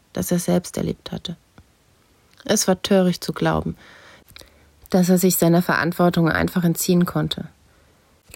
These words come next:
Wie lange würde es dauern, bis der Wald der Träume erneut der Gefahr ausgesetzt wäre? Wie lange könnte er ohne schlechtes Gewissen in Nahimana leben, während andere sich aufopfern mussten,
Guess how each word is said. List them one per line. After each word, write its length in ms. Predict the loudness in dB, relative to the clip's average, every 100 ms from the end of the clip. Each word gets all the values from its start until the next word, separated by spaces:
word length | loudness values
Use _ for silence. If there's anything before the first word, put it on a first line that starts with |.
| -20 _ _ _ _ -2
Wie 100 | 2
lange 340 | 4 4 4
würde 200 | 4 2
es 180 | 0 0
dauern, 420 | -2 2 2 0 -4 -6
bis 160 | -2
der 160 | 0 2
Wald 160 | 2
der 120 | 2 0
Träume 380 | 0 2 2
erneut 400 | 2 2 4 4
der 100 | 2
Gefahr 360 | -2 -2 -2 -2
ausgesetzt 640 | -4 -6 -4 -4 -6 -6
wäre? 380 | -4 -2 -4 -8 _ _ _ _ _ _ _ _ _ _ _ _
Wie 180 | 2 4
lange 420 | 6 4 4 2
könnte 280 | 0 2 4
er 220 | 4 4
ohne 200 | 4 4
schlechtes 440 | 2 0 0 -2 -2
Gewissen 420 | 0 2 2 2
in 100 | 4
Nahimana 540 | 4 4 4 4 2
leben, 420 | 2 2 2 0 -4 -12 _ _ _ -6
während 420 | 0 2 2 2
andere 540 | 0 2 2 2 0 -2
sich 220 | -4 -2
aufopfern 560 | -2 -2 -2 -2 -2
mussten, 420 | -2 -4 -6 -8